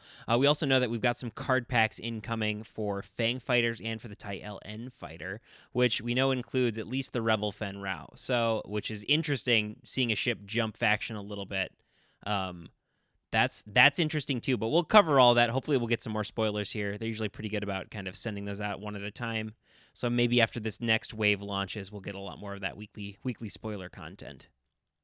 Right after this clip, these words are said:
Um, one interesting point I thought about these new release announcements is they have said that this is the second to last wave coming. They said there is one more wave inbound, which will happen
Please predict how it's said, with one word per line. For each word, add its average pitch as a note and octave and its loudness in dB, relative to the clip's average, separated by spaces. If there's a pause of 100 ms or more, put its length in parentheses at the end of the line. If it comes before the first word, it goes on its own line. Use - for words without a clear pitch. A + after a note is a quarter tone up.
(1000)
Um, C3+ 4
one F3+ 10
interesting B3 2
point D#3 6
I A#2+ 4
thought C3 6
about D3+ 4
these C#3+ -2
new C#3 0
release C3 -4
announcements B2 -2
is G#2 -6
they A2+ 4
have A#2 4
said D3 2
that A#2 -2
this C#3+ 2
is A#2+ -4
the A2+ -2
second - 0
to - 0
last A#2 6
wave A2 4
coming. A2 0
They A2+ -4
said A#2 -4
there A2+ 0
is B2+ 2
one A#2 0
more C3 0
wave A#2 4 (400)
inbound, A2+ 4
which - -8
will G#2+ -4
happen G#2+ -2